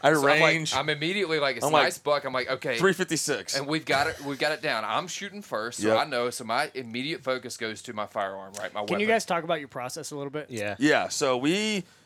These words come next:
Speaker 2: We've done this a couple times at this point.
Speaker 1: we've been hunting together for
Speaker 3: Twenty years. <laughs>
Speaker 1: twenty years, you know, and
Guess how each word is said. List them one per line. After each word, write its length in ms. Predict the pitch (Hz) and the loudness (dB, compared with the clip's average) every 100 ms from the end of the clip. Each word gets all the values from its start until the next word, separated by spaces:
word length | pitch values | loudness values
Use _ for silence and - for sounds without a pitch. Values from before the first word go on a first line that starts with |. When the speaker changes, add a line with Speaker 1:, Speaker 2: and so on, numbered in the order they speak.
| - - - - _ _ _ - | -20 -20 -20 -20 _ _ _ -8
Speaker 2:
We've 180 | 143 | -6
done 160 | 151 156 | 0 0
this 280 | 135 147 - | -2 -6 -10
a 40 | 143 | -8
couple 220 | - 123 | -8 -6
times 300 | 127 120 135 | -6 -6 -6
at 60 | - | -12
this 120 | 120 | -12
point. 260 | - 120 139 - _ | -10 -10 -10 -18 _
Speaker 1:
we've 140 | 240 | -2
been 100 | 254 | 2
hunting 240 | 175 175 156 | 4 2 2
together 320 | 131 120 120 | 0 2 2
for 40 | 113 | -2
Speaker 3:
Twenty 100 | 147 | -4
years. 380 | 127 139 - - | -6 -6 -4 -4
<laughs> 20 | |
Speaker 1:
twenty 260 | - 233 160 | 2 2 2
years, 380 | 127 101 80 107 | 0 -2 -4 -8
you 80 | 104 | -4
know, 240 | 98 110 - | -2 -2 -4
and 260 | 117 110 | -6 -8